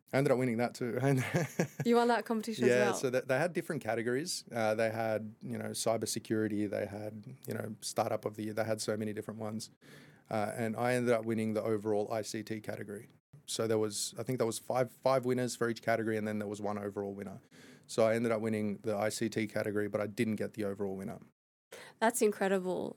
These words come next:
Speaker 2: And so what did that do for your business? Did you continue building the construction business?
Speaker 1: I did for a while. So as soon as I came back from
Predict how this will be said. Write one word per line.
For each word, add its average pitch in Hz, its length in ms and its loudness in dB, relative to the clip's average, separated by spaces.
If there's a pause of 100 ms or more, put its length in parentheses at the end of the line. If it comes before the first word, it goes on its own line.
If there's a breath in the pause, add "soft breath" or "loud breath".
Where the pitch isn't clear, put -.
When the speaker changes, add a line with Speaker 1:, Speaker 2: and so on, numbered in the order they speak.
(120)
Speaker 2:
And 220 160 4
so 208 480 4
what 226 180 0
did 254 100 -2
that 240 120 2
do 220 100 0
for 214 160 -2
your 196 140 4
business? 185 420 0
Did - 140 -10
you 202 80 0
continue 208 440 2
building 190 540 0
the 196 80 -6
construction 208 540 -2
business? 214 420 -4 (720 loud breath)
Speaker 1:
I 123 80 4
did 135 400 2
for 127 140 4
a 113 60 4
while. 117 380 2
So 113 400 0
as 113 80 -4
soon 143 260 0
as 160 120 -2
I 151 100 2
came 123 300 -4
back 110 280 -2
from 101 600 -2